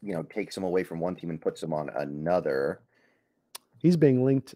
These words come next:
Speaker 2: somewhat here with the Colts softly. Not hard yet, but just
Speaker 1: <sighs> God, I
Speaker 2: softly.
Speaker 1: don't, man, do I not buy that. I do not buy that at all.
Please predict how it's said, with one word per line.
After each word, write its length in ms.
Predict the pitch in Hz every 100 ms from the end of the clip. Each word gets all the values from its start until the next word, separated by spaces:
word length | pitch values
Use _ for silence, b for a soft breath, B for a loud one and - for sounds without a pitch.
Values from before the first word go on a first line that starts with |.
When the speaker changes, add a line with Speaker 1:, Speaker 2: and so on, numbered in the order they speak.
| -
Speaker 2:
somewhat 440 | - 131 127 107
here 100 | 117
with 160 | 107 104
the 80 | 104
Colts 380 | - 131 110
softly. 720 | - - 127 107 - - 67 101
Not 220 | 113 123
hard 340 | 120 135 117 101
yet, 200 | 101 -
but 140 | 95
just 240 | - 107 -
Speaker 1:
<sighs> 420 | - - - -
God, 280 | 120 123 104
I 80 |
Speaker 2:
softly. 20 | 98
Speaker 1:
don't, 280 | 98 101
man, 240 | 113 107 92
do 140 | 87
I 100 | 82
not 240 | 76 71 -
buy 180 | 62
that. 300 | 64 58 57 -
I 140 | 80
do 160 | 76 73
not 360 | 69 71 73 -
buy 200 | 69 67
that 260 | 65 62
at 160 | - -
all. 380 | 69 71 69